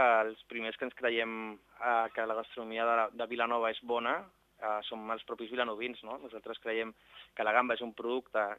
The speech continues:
que reflexa, eh, posa, diguem-ne, és, és,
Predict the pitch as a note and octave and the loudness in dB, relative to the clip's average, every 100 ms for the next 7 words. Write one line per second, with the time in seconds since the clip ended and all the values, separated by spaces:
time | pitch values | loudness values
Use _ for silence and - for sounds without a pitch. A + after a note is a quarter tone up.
0 | - A2 G#2+ G#2 G#2 G#2 - B2+ - - | -8 -4 0 0 0 -4 -2 -2 -2 0
1 | G#2 G2+ - _ - A2+ G#2+ G#2+ G#2 G#2+ | 0 0 -4 _ -10 -4 0 2 2 0
2 | G#2 G2+ - - A#2+ A2+ A2+ A2+ A#2 A2+ | -4 -10 -20 -6 -2 0 0 0 -2 0
3 | A2 A2+ - B2 | -2 -4 -12 -18